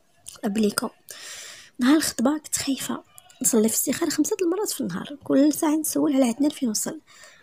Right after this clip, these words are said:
قادرش نتيق انه اخيرا غيكون من نصيبي. فجاه ما درتش داكشي، داك التقالها. انا اللي حليت الباب <laughs> ودخلت معاه للصالون، كنسول فيه: "جبتي الخواتم؟" هو كيقول لي:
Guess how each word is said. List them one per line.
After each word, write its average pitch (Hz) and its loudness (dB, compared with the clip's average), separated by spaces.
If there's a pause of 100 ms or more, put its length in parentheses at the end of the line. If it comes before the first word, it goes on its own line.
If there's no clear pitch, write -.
(340)
قادرش 392 2
نتيق 240 0
انه 247 2
اخيرا 349 2
غيكون 320 0
من 285 2
نصيبي. 285 -2 (840)
فجاه 240 4
ما 240 2
درتش 262 0
داكشي، 196 0
داك 240 -2
التقالها. 180 -4 (540)
انا 285 8
اللي 427 2
حليت 392 0
الباب 233 -4 (280)
<laughs> 254 6
ودخلت - 0
معاه 190 -2
للصالون، 202 -2
كنسول 240 2
فيه: 294 0
"جبتي - -6
الخواتم؟" 294 -2 (220)
هو 220 4
كيقول 214 -4
لي: - -10